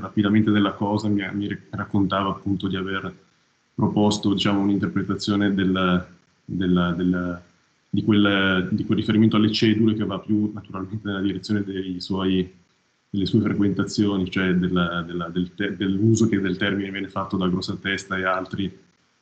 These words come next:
per riferirsi a minute, a brogliacci di, di testi piuttosto che al significato tecnico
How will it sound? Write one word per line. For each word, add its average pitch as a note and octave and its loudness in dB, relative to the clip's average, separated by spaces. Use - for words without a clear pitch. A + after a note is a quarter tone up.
per - 0
riferirsi G2+ 2
a G2 2
minute, G2+ 4
a F#2 2
brogliacci F#2 0
di, F2+ 0
di F2+ -6
testi F#2+ -6
piuttosto F#2 -8
che G2 -4
al F#2 -2
significato G2 0
tecnico G2 -2